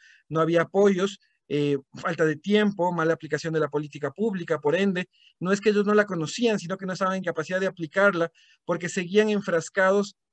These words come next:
en su sistema tradicional de enseñanza, entonces toda la buena voluntad que existía no se llegaba a plasmar en acciones concretas.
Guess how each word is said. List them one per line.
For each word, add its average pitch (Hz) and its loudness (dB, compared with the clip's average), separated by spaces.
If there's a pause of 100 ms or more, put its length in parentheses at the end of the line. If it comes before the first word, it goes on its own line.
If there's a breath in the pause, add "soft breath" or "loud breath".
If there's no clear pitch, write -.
en 196 0
su 208 -4
sistema 185 -6
tradicional 165 0
de 165 0
enseñanza, 143 -4 (340 soft breath)
entonces 175 -6
toda 220 4
la 202 6
buena 196 -2 (140)
voluntad 165 2
que 180 -8
existía 202 -2
no 185 -6
se 180 -10
llegaba 165 2
a 165 -4
plasmar 160 -2
en 156 -4
acciones 147 -6
concretas. 127 -8